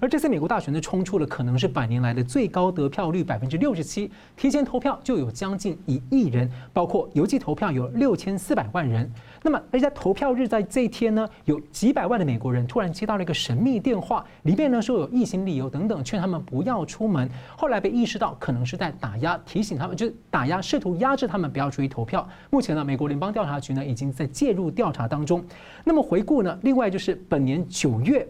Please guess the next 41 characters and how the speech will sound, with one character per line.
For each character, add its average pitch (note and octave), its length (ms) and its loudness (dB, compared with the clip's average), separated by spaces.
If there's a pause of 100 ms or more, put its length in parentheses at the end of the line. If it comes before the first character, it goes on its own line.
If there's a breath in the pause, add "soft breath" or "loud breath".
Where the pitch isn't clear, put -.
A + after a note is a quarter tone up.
本 C3+ 100 2
来 A#2+ 100 2
的 C3 120 0
香 A3 160 -2
港 C#3 180 -2
立 G#3+ 80 0
法 D3 100 -4
会 C#3+ 200 -4
大 A#3+ 240 0
选 - 160 -4
呢， B2+ 100 -2
香 C#4 160 2
港 F3 160 -2
人 C3 100 -2
在 D3+ 140 0
七 - 260 -4
月 A3+ 140 4
份 F#3 140 0
的 D3+ 140 0 (220 loud breath)
这 A3 180 2
个 D#3+ 200 2
民 G#3 180 6
主 G#3 140 2
派 G#3+ 180 -2
办 G3+ 240 -2
的 D#3+ 60 -2
初 C#4 220 0
选 A3+ 140 0
里 C#3+ 100 -2
面 F3+ 160 0
呢， C3+ 180 -2
表 A#2+ 240 0
现 F#3 220 -2
了 D3+ 100 -2
高 B3 260 0
度 C4 160 0
的 C#3+ 80 -2
投 C3+ 240 -2
票 F3+ 220 0
热 B3 160 4
情， C#3 300 -2